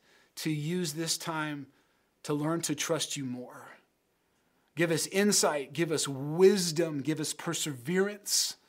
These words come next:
give us tenacity, Lord, as we seek your face and as we follow your word and as we look at the world, help us to identify opportunities to let your light shine.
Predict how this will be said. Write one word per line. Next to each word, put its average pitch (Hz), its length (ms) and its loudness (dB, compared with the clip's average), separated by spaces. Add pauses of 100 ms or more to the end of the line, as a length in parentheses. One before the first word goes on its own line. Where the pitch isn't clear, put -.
(1120)
give 165 140 0
us 160 100 -2
tenacity, 156 800 -2
Lord, 131 280 -8
as 135 140 -6
we 135 100 -6
seek 190 380 -4
your 170 80 -4
face - 720 -10 (420)
and 143 80 -6
as 143 140 -2
we 139 240 -2 (160)
follow 185 440 6
your 165 260 2
word 143 500 -6
and 135 140 -6
as 135 120 -6
we 139 120 -2
look 185 240 0
at 214 120 2
the 185 60 2
world, 175 720 0 (220)
help 180 180 0
us 165 120 -2
to 156 120 -2
identify 180 800 -2
opportunities 180 1000 -6 (720)
to - 100 -8
let 147 240 -2
your 156 100 -2
light 147 280 -6
shine. - 180 -10